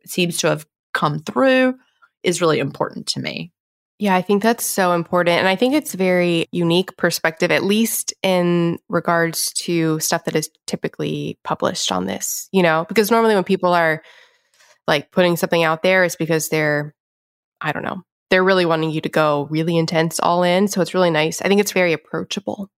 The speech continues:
Speaker 1: Well, the thing is, is that you can't get rid of everything. I mean, you just can't, es-, especially not all at once. And it's a process. Now, the me that is living right here in twenty twenty-two,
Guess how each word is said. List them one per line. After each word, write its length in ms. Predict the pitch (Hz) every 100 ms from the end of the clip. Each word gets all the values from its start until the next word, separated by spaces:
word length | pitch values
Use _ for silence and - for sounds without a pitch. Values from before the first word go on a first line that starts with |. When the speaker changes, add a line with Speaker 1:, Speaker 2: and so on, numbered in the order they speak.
| _ -
Speaker 1:
Well, 100 | 302
the 100 | 311
thing 180 | 370 403
is, 200 | 427 311
is 100 | 277
that 160 | 240
you 120 | 240
can't 600 | - - - 269 285 254 - - - - - _ _ _ _ _ _ _ _ 202
get 160 | 220 202
rid 160 | 208
of 80 | 175
everything. 800 | 160 156 - 147 - - - - _
I 20 | 208
mean, 100 | 220
you 80 |
just 240 | 240 269 -
can't, 540 | - - - 269 233
es-, 140 | 196 -
especially 520 | 220 214 277 269 254
not 180 | 202 190
all 140 | 175
at 100 | 165
once. 580 | - 151 95 - - -
And 140 | - 190
it's 140 | 180
a 40 | 190
process. 580 | - 156 165 - 196
Now, 160 | 208 190
the 100 | 190
me 380 | 202 233 302 311
that 180 | 262 208
is 140 | 202
living 320 | 202 185 180
right 200 | 160 180
here 240 | - 196 175
in 120 | 170
twenty 280 | - 175 175
twenty-two, 800 | - 165 156 - 160 151 151